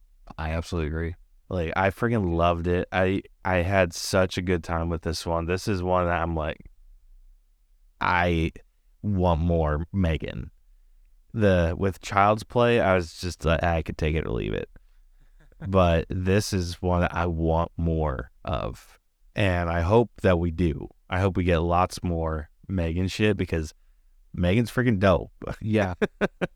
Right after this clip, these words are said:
Speaker 1: She absolutely
Speaker 2: Um,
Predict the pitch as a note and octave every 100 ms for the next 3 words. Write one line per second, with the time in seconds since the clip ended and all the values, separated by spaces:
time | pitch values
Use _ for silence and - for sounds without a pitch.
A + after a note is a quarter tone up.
0 | - - - F#2+ F2+ F2 - F2 - _
1 | _ _ _ _ _ _ _ _ - F#2
2 | F2 E2+ D#2+ D#2 C#2+